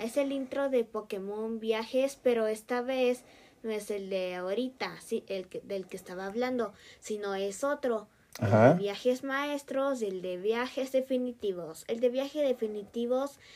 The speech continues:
Speaker 1: es, es nuevo aquí en León, o sea, nuevo aquí en León.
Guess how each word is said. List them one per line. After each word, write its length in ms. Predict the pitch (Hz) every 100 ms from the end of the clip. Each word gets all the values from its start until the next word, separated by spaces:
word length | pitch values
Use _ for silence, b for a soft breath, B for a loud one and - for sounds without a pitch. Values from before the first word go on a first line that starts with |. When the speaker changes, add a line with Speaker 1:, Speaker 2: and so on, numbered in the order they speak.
| b -
Speaker 1:
es, 240 | 247 - 233
es 280 | 220 -
nuevo 320 | 220 202 190 196
aquí 220 | 196 175
en 160 | 170
León, 420 | 180 208 247 269 247 - _ -
o 60 | 190
sea, 140 | 202
nuevo 260 | 190 180 180
aquí 160 | 180 175
en 100 | 180
León. 260 | 220 247